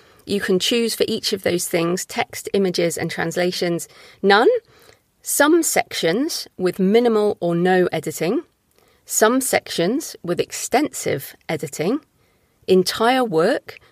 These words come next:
with minimal or no editing, entire work with extensive editing. Then there's some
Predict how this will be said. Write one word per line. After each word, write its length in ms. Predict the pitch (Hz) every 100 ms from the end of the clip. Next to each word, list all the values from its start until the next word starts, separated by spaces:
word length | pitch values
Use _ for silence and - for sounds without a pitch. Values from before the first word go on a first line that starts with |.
| -
with 200 | 180 180
minimal 560 | 185 208 185 151 214 -
or 160 | 175 165
no 340 | 165 175 185 -
editing, 580 | 156 151 - 147 196 - _ _ _ -
entire 500 | 285 277 - 214 214
work 500 | 190 185 190 - - _
with 160 | 185 180
extensive 720 | - - 226 233 - 156 - -
editing. 480 | 165 - - - - _ _ - - - _
Then 320 | 190 294 370
there's 240 | 262 233 220
some 500 | - 196 190 185